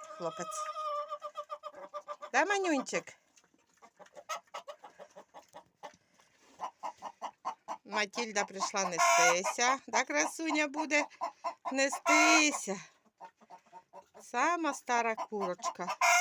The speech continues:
Вчора в мене було одинадцять яєчок. Ні, нічого, дівочки, нала-, зараз налю водички їм теплої принесла. Да? Приносю я гарячу воду,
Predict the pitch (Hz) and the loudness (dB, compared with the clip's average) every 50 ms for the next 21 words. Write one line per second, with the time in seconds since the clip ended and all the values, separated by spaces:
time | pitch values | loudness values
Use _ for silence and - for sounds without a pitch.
0 | 698 - - 269 302 269 277 277 262 254 254 240 254 262 285 285 254 220 269 285 | 6 6 4 4 2 -2 -4 -4 -4 -4 -6 -6 -4 -4 -4 -4 -4 -6 -8 -8
1 | 294 294 - - 269 - 269 254 226 226 254 - - 208 - - _ - 208 - | -8 -8 -8 -10 -18 -16 -14 -10 -8 -8 -8 -8 -10 -10 -12 -12 _ -14 -16 -16
2 | _ - - - - - - - - - - - - - 349 349 349 349 359 359 | _ -12 -12 -12 -10 -8 -10 -8 -8 -6 -8 -6 0 2 4 4 6 4 4 4
3 | 349 349 330 - - - - - 359 349 - 381 - - - - _ - - - | 4 2 2 0 -4 -6 -6 -6 -8 -8 -6 -8 -8 -8 -8 -8 _ -10 -10 -8
4 | - - - - - - - _ - 254 277 370 381 339 311 302 320 370 392 - | -8 -10 -12 -10 -12 -14 -14 _ -6 -2 0 2 4 4 4 4 4 2 0 0
5 | - 330 302 269 262 254 240 220 269 254 262 277 294 311 277 214 185 - - - | 0 0 2 2 2 2 0 2 4 6 6 8 8 6 6 4 0 -2 -2 -4
6 | - 254 247 247 254 262 247 - - - 247 262 254 254 247 233 226 226 - 339 | 0 0 2 4 4 4 2 2 0 0 0 0 2 2 0 0 2 4 4 6
7 | - - - - - - - 320 311 302 - 311 277 269 277 285 294 285 - 294 | 6 6 6 6 4 4 0 0 -2 0 2 4 6 8 8 6 4 4 -2 -4
8 | 294 294 294 285 - - 294 294 277 - - _ - - 320 - _ - 240 - | -2 -2 -4 -4 -2 0 0 0 0 -2 -8 _ -8 -10 -10 -8 _ -10 -10 -8
9 | - - - - - - - - - 233 285 330 381 - - - - - - - | -10 -12 -10 -10 -10 -10 -8 -2 4 6 8 8 6 4 2 -4 -8 -6 -6 -6
10 | - - - - - _ _ _ _ _ _ _ _ _ _ - 202 196 214 262 | -6 -6 -8 -8 -8 _ _ _ _ _ _ _ _ _ _ -14 -12 -8 -6 -6
11 | 302 285 - 262 220 220 220 220 190 208 190 226 247 _ - 214 185 165 180 165 | -6 -6 -6 -6 -4 -2 -4 -2 -4 -4 -4 -4 -4 _ -8 -12 -12 -8 -6 -4
12 | 165 170 170 - 220 254 285 | -4 -4 -6 -8 -10 -10 -10